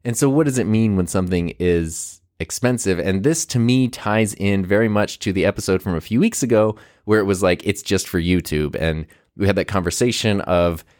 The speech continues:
buying high-end gear to use, quote unquote, "just for YouTube." And the conclusion to that episode was, you know,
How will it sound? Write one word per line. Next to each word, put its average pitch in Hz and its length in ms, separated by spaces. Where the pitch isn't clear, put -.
buying 101 840
high-end 101 680
gear 90 460
to - 160
use, 90 300
quote 123 260
unquote, 95 400
"just 85 400
for 80 260
YouTube." 104 760
And 90 600
the 95 280
conclusion 117 520
to 107 80
that 95 140
episode 87 480
was, 85 400
you 87 40
know, 82 280